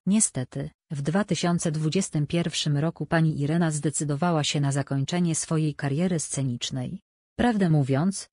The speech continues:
ja za długo pracowałam na akord. To znaczy systematycznie, miesiąc w miesiąc ileś koncertów. To było męczące, w końcu mnie to tak dokładnie zmęczyło, że ja, brzydko mówiąc, skorzystałam z pandemii i powiedziałam,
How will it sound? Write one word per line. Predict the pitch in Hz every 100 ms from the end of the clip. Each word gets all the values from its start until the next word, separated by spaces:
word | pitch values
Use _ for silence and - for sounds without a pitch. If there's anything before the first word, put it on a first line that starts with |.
| -
ja | 170 175
za | 170 135
długo | 156 190 185
pracowałam | 160 151 147 147 151 147
na | 135 120
akord. | 120 123 147 - - -
To | 208
znaczy | 170 208 - 208
systematycznie, | 160 - 151 131 - - - 131 165 - -
miesiąc | 165 214 180 165
w | 156
miesiąc | 165 180 170 156 -
ileś | 160 156 -
koncertów. | 156 147 - 127 - - 131 - - _ _ _
To | - 196
było | 185 170
męczące, | 160 151 131 135 - 143 - _ -
w |
końcu | - 202 - 160
mnie | 156 160
to | 147
tak | 160 147
dokładnie | 147 - 156 147 156 143
zmęczyło, | 143 135 135 135 123 131 165 - -
że | 143 143
ja, | 131 127 147 _ 165
brzydko | 156 208 - 170 147
mówiąc, | 127 123 120 - 190 - - -
skorzystałam | - 156 147 - 185 196 180
z | -
pandemii | 147 147 190 190 175 165
i |
powiedziałam, | - 139 135 135 123 127 190